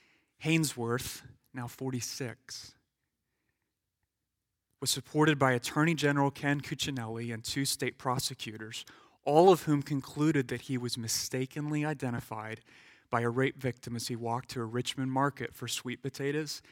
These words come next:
and bread one February afternoon in nineteen eighty-four. "It's a blessing," Haynesworth said, as he stood with his attorneys and Cuccinelli. "There are a lot of people behind the scenes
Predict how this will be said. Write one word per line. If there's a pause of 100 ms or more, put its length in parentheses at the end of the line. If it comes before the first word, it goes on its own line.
(200)
and
bread (580)
one
February
afternoon
in
nineteen
eighty-four. (1900)
"It's
a
blessing," (1300)
Haynesworth
said, (880)
as
he
stood
with
his
attorneys
and
Cuccinelli. (400)
"There
are
a
lot
of
people
behind
the
scenes